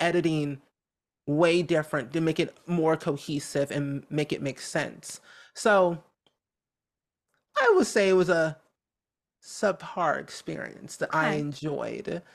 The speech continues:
Speaker 1: Would never do again, but, you know,
Speaker 2: Do you ever
Speaker 1: it's
Speaker 2: think
Speaker 1: fine.
Speaker 2: there would be a second season?
Speaker 1: No, I don't think they'll ever do it. Um, just because I think, one, it was filmed in late twenty nineteen, all before the pandemic, and also it was something at the time when I think they were trying to do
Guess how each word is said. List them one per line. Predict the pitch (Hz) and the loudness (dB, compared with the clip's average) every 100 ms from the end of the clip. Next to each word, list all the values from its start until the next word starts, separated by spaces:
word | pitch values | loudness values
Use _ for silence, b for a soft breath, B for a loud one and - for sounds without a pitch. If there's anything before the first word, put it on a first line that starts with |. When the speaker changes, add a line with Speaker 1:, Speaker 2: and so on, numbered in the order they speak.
| b b _ _ _ | b b _ _ _
Speaker 1:
Would | 185 202 | 0 2
never | 208 196 | 2 4
do | 175 | 2
again, | 156 143 117 - 143 | 2 -2 -4 -8 -4
but, | 135 - - 139 | -4 -4 -8 -12
you | 135 | -12
know, | - 139 b b b b - - | -12 -16 b b b b -2 4
Speaker 2:
Do | |
you | |
ever | 269 427 | 6 6
Speaker 1:
it's | |
Speaker 2:
think | 453 | 6
Speaker 1:
fine. | |
Speaker 2:
there | 370 240 | 6 6
would | 226 220 | 4 2
be | 220 | 0
a | 240 | 0
second | 277 262 220 | 0 -2 -4
season? | 202 185 190 233 294 _ _ - | -6 -4 -2 -4 -6 _ _ -6
Speaker 1:
No, | 175 156 - 113 151 - | 0 2 0 -4 -8 2
I | 196 | 4
don't | 226 | 4
think | 247 226 | 2 2
they'll | 185 | 2
ever | 170 170 | 2 0
do | 151 147 | 0 0
it. | 147 - _ _ | 0 -4 _ _
Um, | 165 165 139 143 147 | 2 4 2 0 -6
just | 160 | -8
because | 180 170 165 170 151 - | -6 0 2 2 0 -2
I | 170 | -2
think, | 170 175 156 - b b b | 0 -2 -4 -10 b b b
one, | 185 233 254 | 2 4 4
it | 254 | 4
was | 233 | 0
filmed | - 220 208 | 0 0 2
in | 190 | 2
late | 196 190 | 0 -2
twenty | 196 190 | -4 -2
nineteen, | 190 165 190 180 175 - 165 | -2 -2 -2 0 -2 0 4
all | 180 | 4
before | 185 175 165 | 4 -2 -6
the | 156 | -6
pandemic, | 160 151 143 143 147 147 - 151 | -6 -2 0 0 -2 -4 -8 -2
and | 151 151 147 | 0 0 -2
also | - 156 156 - 156 151 139 | 0 -2 0 2 4 4 2
it | |
was | 151 151 | -2 -4
something | - 156 170 | -6 -4 -4
at | 156 | -4
the | 156 | -4
time | - 151 151 | -6 -4 -2
when | 147 139 | -2 -4
I | |
think | 139 160 | -4 -6
they | 160 | -4
were | 156 | -4
trying | 151 151 151 | -4 -4 -4
to | 147 | -2
do | 156 143 | -4 -4